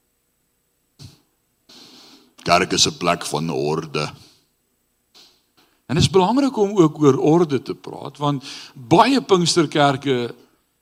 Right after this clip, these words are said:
as jy vir hulle so kyk, dan dink jy, "Oeh, daar is nie orde nie." Jy weet waarvan ek praat.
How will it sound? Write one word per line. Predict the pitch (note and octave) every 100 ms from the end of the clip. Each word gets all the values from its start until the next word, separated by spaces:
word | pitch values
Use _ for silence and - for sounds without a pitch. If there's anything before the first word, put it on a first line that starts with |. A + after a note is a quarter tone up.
| _
as | C3
jy | C3+
vir | C3+
hulle | C#3+
so | C#3 G3+ E3+
kyk, | E3 B2 A2+
dan | A#2+
dink | A#2+ B2
jy, | B2 A2
"Oeh, | C3 F3 C4+ C4 C4 C4 C4 D#3+
daar | G2+ G#2+
is | A2+
nie | C3+
orde | E2 D2+ C#2+ C#2
nie." | A#1+ - - _ _ _ _ -
Jy | B2 C3+
weet | C3+
waarvan | A#2 A2 F#2 F#2
ek | E2
praat. | - C#2+ -